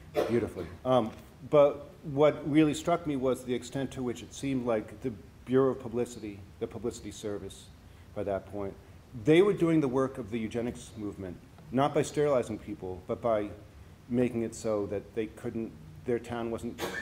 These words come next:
fit for them. They had to go somewhere else. And this was the story of the Swedes, who, w-, you know, by the time you get to the third, fourth generation,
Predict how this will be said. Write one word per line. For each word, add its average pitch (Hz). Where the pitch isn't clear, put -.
fit -
for 170
them. 110
They 110
had 127
to 143
go 127
somewhere 101
else. -
And 113
this 147
was 165
the 120
story 113
of 95
the 92
Swedes, 113
who, 123
w-, 156
you 156
know, 135
by 143
the 135
time 151
you 143
get 139
to 127
the 120
third, 135
fourth 131
generation, 117